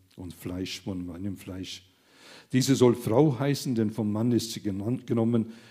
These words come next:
Und jetzt: „Darum verlasst, verlässt ein Mann seinen Vater und seine Mutter und hängt seiner Frau an, und sie werden ein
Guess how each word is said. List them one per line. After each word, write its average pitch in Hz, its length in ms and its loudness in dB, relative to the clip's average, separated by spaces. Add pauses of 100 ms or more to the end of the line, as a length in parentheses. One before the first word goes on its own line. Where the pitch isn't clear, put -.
(600)
Und 104 100 -4
jetzt: - 380 -4
„Darum 120 380 2
verlasst, - 560 0
verlässt 107 420 -2
ein 101 240 -2
Mann 101 220 -4
seinen 98 300 -2
Vater 110 360 -4
und 104 120 -2
seine 92 280 -6
Mutter 127 360 0
und 107 120 0
hängt 107 200 -2
seiner 104 240 -2
Frau 104 320 0
an, 131 260 -4
und 117 160 -2
sie 110 220 -2
werden 104 380 -2
ein 123 340 -4